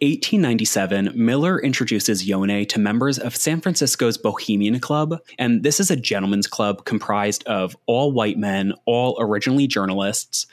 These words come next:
but it soon extends membership to other artistic trades such as authors, poets, and critics. And membership then expands to those who aren't artistically inclined, but rather like the arts for financial gain.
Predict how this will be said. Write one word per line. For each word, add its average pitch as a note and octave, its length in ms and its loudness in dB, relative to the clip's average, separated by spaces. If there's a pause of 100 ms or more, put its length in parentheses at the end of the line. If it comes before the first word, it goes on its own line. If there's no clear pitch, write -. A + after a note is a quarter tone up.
(120)
but A#2+ 260 0
it C3 160 0
soon E3 300 2
extends A2+ 440 -2
membership G2 560 -2
to - 160 -6
other G#2+ 300 0
artistic - 480 -4
trades C3+ 360 0
such - 240 -2
as F#2 300 -2
authors, B2 480 0
poets, A2+ 520 -2
and G#2 180 -4
critics. G2+ 500 -4 (320)
And C3 300 0
membership D#3+ 520 2
then G#2+ 360 0
expands G2 640 -2
to B2 100 -2
those A2+ 240 0
who A2 240 -4
aren't A#2 320 0
artistically D3 640 -2
inclined, E3 480 0
but - 180 -4
rather G#2+ 460 0
like G#2 380 -6
the A#2 120 0
arts B2 260 -2
for G#2 280 -2
financial G2 500 -4
gain. A2 500 -2